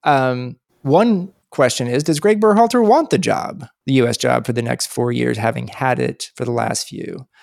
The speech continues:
Um, it's, it's an attractive job at this point. It's an even more attractive job because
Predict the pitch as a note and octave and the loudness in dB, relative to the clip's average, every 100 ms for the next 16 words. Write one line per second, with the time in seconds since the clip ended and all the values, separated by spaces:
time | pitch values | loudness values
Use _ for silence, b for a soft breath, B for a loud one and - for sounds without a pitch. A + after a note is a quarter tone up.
0 | b b _ D3 C3+ B2+ B2+ _ _ _ | b b _ -2 -2 -2 -10 _ _ _
1 | - F3 - - - _ _ _ E3 G#3 | -2 0 0 -2 -4 _ _ _ -2 -2
2 | D#3 F3+ F#3 C#3+ A#2 C3 C#3+ A2+ E3+ F3 | 2 2 2 0 0 2 4 2 -2 -10
3 | _ _ C3 - B2+ - B2 A#2 A#2 C3+ | _ _ -8 -6 -8 -6 -6 -6 -6 -10
4 | - - B2 A#2+ B2 C3+ B2+ C#3 F#3 C3+ | -8 -4 -4 -4 -6 -6 -2 0 2 2
5 | A#2+ B2 A2+ B2 A#2+ A#2+ B2 - A#2 A#2 | 2 -2 0 2 2 0 -4 -2 -2 -2
6 | A2+ - - | -4 -6 -6